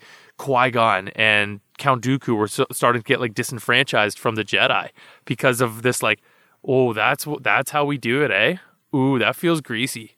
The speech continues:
That feels grubby." Um, and, like, I, I'm, I'm getting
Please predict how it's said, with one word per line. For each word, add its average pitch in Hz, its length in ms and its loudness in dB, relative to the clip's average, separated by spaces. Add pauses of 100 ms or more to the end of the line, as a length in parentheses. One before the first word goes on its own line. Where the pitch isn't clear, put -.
That 117 160 -2
feels 175 200 0
grubby." 120 420 -2 (460)
Um, 107 840 4 (1200)
and, 117 600 0
like, 139 240 0
I, 131 200 0
I'm, 131 280 -2
I'm 135 140 2
getting 139 280 -2